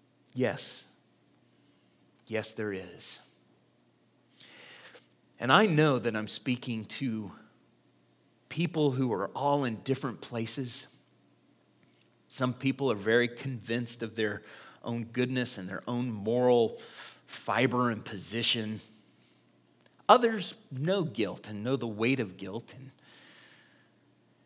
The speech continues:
and then fold in on themselves, and their guilt becomes the focus of their lives.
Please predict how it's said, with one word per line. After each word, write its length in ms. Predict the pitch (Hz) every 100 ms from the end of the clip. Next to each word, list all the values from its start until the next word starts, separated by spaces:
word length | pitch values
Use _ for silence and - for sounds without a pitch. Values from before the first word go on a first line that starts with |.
| _
and 180 | 127 127
then 140 | 139
fold 480 | 127 - - 214 175
in 120 | 156
on 200 | 151 139
themselves, 840 | 127 107 - 107 87 147 - - - - - _ _ _ _ _ _ _ _ _ _
and 160 | 101 98
their 140 | 117
guilt 420 | 127 113 127 127
becomes 360 | 101 - 120 110
the 100 | 98
focus 560 | - - 120 123 107 104
of 140 | 95
their 260 | 101 95 - -
lives. 640 | 98 98 - 131 - -